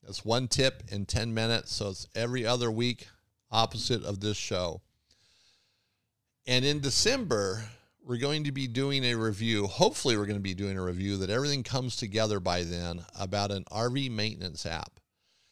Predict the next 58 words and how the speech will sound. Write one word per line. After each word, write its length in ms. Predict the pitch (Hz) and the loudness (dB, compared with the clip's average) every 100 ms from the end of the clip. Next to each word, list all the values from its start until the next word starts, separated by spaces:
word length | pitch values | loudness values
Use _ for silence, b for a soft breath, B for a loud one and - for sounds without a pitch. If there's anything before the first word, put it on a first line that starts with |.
| _ _ 113 | _ _ 0
And 120 | 113 | 4
I've 220 | 131 190 | 4 2
been 140 | 240 | 0
talking 440 | 180 151 151 - 120 | 2 4 4 2 0
about 360 | 107 107 95 | 4 6 4
maintaining 560 | 107 107 104 117 117 120 | 0 -2 -2 -2 -2 0
your 140 | 113 | 2
R 180 | 110 110 | 4 4
V, 520 | 92 92 90 92 95 98 | 2 2 2 0 -2 -4
and 100 | 101 | -2
I 140 | 98 | -2
push, 480 | - 143 143 - - | -4 -2 -2 -4 -8
you 160 | 110 107 | -8 -4
know, 160 | 107 | -4
keeping 400 | 98 123 120 123 | -4 -4 -4 -4
ledgers 580 | 107 104 107 104 107 101 | 0 2 2 2 0 0
and 140 | 101 98 | -2 -2
track 340 | 95 101 107 | 0 2 0
of 140 | 110 | -2
what 240 | 101 104 - | 0 0 -2
you're 100 | 98 | -6
doing. 600 | 90 95 95 95 92 95 _ b b b b b | -2 -2 0 -2 -4 -8 _ b b b b b
So 200 | - 127 | -2 2
we 160 | 120 127 | 4 4
have 100 | 117 | 2
found 320 | - 156 190 | 2 2 2
this 180 | 175 123 | 2 2
R 220 | 123 131 | 2 2
V 160 | 131 123 | 2 0
maintenance 480 | 110 110 92 95 90 | 0 -2 -2 -4 -2
app, 320 | 78 67 - | -2 -4 -4
and 100 | 92 | -2
I'm 220 | 92 107 | -2 0
not 300 | 127 127 - | 0 0 0
saying 380 | - 151 147 131 | -2 0 -2 -2
the 100 | 120 | 0
name 360 | 110 110 107 | 0 0 0
yet 320 | 92 85 - - | 0 0 -2 -6
because 300 | 95 104 95 | -6 -2 0
I 140 | 90 | 0
haven't 360 | 92 113 131 131 | 2 2 0 0
had 200 | 127 120 | 0 0
a 60 | |
chance 320 | 104 113 107 - | -2 -4 -4 -4
to 100 | 101 | -4
look 300 | 101 - 82 | -4 -4 -2
at 180 | 78 71 | -2 -4
it, 80 | |
but 100 | 90 | -6
I 60 | 87 | -6
wanna 280 | 95 123 151 | -2 -2 -2
throw 240 | - 156 | 0 2
it 60 | 131 | 6
out 260 | 123 120 - | 6 6 2
there 260 | 87 87 | 0 0
that 200 | 85 92 | -2 -4
it's 180 | 90 - | -4 -6
coming. 480 | - 117 85 58 | -2 0 0 -6